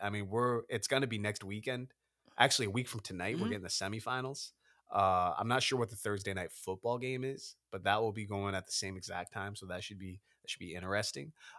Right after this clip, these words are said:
Speaker 1: Um, I mean, look, we're gonna get mini postseason games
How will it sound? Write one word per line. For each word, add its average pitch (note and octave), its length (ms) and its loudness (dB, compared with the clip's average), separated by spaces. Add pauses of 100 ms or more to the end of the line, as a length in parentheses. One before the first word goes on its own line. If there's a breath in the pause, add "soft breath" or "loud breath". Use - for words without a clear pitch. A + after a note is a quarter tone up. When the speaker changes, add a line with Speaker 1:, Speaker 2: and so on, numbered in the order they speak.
(100)
Speaker 1:
Um, F#2+ 500 2 (1000)
I C3 60 6
mean, C#3 160 4
look, D3 180 8
we're C#3 120 6
gonna E3+ 180 6
get C3 160 4
mini B2 280 2
postseason A2+ 600 -2
games A2 480 -4